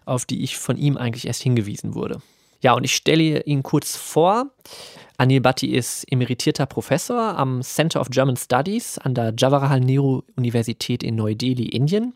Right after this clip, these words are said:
Er gilt als einer der führenden Vertreter der Germanistik in Indien und arbeitet vor allem im Bereich der vergleichenden Literatur- und Kulturwissenschaften zwischen Deutschland, Österreich, Schweiz und Indien und im Bereich der Postcolonial Studies sowie der politischen Ästhetik. Und jetzt ist er mir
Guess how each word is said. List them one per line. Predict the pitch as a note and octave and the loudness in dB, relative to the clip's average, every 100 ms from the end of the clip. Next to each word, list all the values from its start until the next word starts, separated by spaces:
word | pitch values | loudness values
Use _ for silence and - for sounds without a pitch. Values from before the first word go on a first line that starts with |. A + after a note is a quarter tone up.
| _ | _
Er | G#2 G2+ | -4 -2
gilt | A2+ A#2 | -2 -2
als | A#2 | -6
einer | - A#2+ A2+ | -4 -2 -2
der | G2+ | -2
führenden | - E3+ F3+ D3 | -2 -2 0 -2
Vertreter | - B2 - D3 G3+ F3+ | -4 -8 -2 0 0 -2
der | C#3 G#2+ | -2 -2
Germanistik | G#2+ G#2+ A#2+ - - - | -2 0 0 -2 -6 -8
in | - | -6
Indien | - G3 G3+ G3 G3 - - _ | -2 0 2 2 -2 -6 -20 _
und | C#3 C3+ C3 - | 0 0 -2 -6
arbeitet | A#2+ C3 C3+ B2 | -4 -2 -2 -4
vor | - G2+ | -4 0
allem | A2+ B2+ C3 | 0 0 -2
im | A#2+ | -2
Bereich | A2 A2 A#2+ | 0 0 0
der | A2+ | -4
vergleichenden | - A#2 G2+ A#2 C#3+ C3 A#2+ | -6 -2 2 2 0 -2 -2
Literatur- | A#2 B2+ A#2 - C#3+ | -2 -4 -4 -2 -4
und | B2 | -4
Kulturwissenschaften | - A2+ F3+ F#3+ - D#3 C#3+ - - C3 | -6 0 2 2 -2 -4 -4 -6 -6 -6
zwischen | - B2+ - A2+ A2 | -4 -6 -4 -4 0
Deutschland, | B2+ - A#2 | 0 0 -2
Österreich, | C3 - A2+ - | -2 -2 -2 -2
Schweiz | - A#2+ D3+ - | 2 2 2 -4
und | B2 | -4
Indien | - F3 G3+ G3+ G#3 - - | 0 2 2 0 -2 -8 -6
und | - C3+ | 0 0
im | B2+ | 2
Bereich | A#2 A#2 B2+ | 4 4 4
der | A#2 | 0
Postcolonial | - B2+ - A#2+ A#2 B2+ A2 | 0 -4 0 2 4 4 0
Studies | - - A#2 A2+ | 0 0 0 -4
sowie | A#2+ A2 | -4 -2
der | A2 | 0
politischen | - A#2+ A#2+ B2+ - | 0 0 0 -2 -4
Ästhetik. | A#2+ - A2 - - - - - - | -6 -2 -2 -4 -18 -20 -20 -20 -10
Und | A#2 | -2
jetzt | A2+ - | 0 0
ist | D3 | 2
er | D#3+ | 6
mir | D3+ D3 C#3+ | 8 8 6